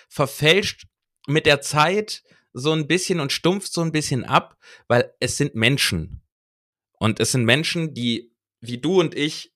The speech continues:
Fragen und Probleme haben, und das darf man nicht vergessen. Und das ist auch ein Teil des seo. Nicht nur bei der Suchintention, sondern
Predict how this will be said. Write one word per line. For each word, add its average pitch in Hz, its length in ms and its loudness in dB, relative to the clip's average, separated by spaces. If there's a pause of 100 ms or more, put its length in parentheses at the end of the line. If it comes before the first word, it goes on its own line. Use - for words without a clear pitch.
Fragen 156 460 4
und 135 120 -6
Probleme 127 480 0
haben, 101 320 4
und 120 140 -6
das 117 140 0
darf 131 240 4
man 135 80 -4
nicht 127 100 -8
vergessen. 117 460 0 (380)
Und 107 160 -4
das 139 100 4
ist 151 140 2
auch 170 180 4
ein 135 100 -2
Teil 95 220 0
des 92 180 0
seo. 82 380 -2 (640)
Nicht 135 200 2
nur 135 160 2
bei 117 120 8
der 101 100 6
Suchintention, 107 840 0
sondern 113 400 2